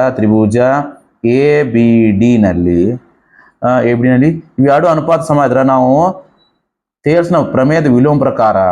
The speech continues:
ಬರಿಬಹುದು. ಏನ್ ಬರಿಬಹುದಪ್ಪ ಅಂದ್ರ, ಎರಡು ತ್ರಿಭುಜದ ಎರಡು ಬಾಹುಗಳನ್ನು ಸಮಾನುಪಾತದಲ್ಲಿ ವಿಭಾಗಿಸ್ತಕ್ಕಂಥ ರೇಖೆ ಮೂರನೇ ಬಾಹುಗೆ ಸಮಾಂತರವಾಗಿರ್ತ-, ಇರ್ತೈತಿ.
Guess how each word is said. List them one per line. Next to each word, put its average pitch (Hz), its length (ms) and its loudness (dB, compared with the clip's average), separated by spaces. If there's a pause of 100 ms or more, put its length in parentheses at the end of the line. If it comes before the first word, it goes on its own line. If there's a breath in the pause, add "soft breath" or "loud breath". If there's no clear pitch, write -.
(240)
ಬರಿಬಹುದು. 107 420 0
ಏನ್ 120 140 2
ಬರಿಬಹುದಪ್ಪ 107 400 -2
ಅಂದ್ರ, 92 200 -2 (880)
ಎರಡು 151 400 2 (100)
ತ್ರಿಭುಜದ 180 400 0 (180)
ಎರಡು 170 240 0
ಬಾಹುಗಳನ್ನು 160 640 0
ಸಮಾನುಪಾತದಲ್ಲಿ 147 1040 0
ವಿಭಾಗಿಸ್ತಕ್ಕಂಥ 120 1120 -2 (920)
ರೇಖೆ 101 580 -2 (760)
ಮೂರನೇ 202 400 2
ಬಾಹುಗೆ 170 360 0
ಸಮಾಂತರವಾಗಿರ್ತ-, 123 720 0
ಇರ್ತೈತಿ. 95 340 -4